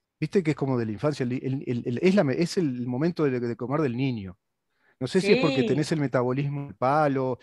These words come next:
Speaker 1: porque estás, no sé, es como el momento agradable que vos estás deseando la merienda.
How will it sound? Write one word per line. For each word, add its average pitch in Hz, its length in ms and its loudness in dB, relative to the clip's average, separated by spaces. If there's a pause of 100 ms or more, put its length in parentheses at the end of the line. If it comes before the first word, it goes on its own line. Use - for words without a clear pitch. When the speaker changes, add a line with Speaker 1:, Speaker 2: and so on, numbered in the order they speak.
(260)
Speaker 1:
porque 117 180 -6
estás, 143 240 -2
no 127 80 -6
sé, 160 140 -2
es 143 60 -6
como 156 180 -4
el 143 60 -2
momento 151 280 0
agradable 143 540 4
que 127 80 -4
vos 143 200 -4 (300)
estás 165 220 -2
deseando 156 360 0
la 110 100 -6
merienda. 104 420 -8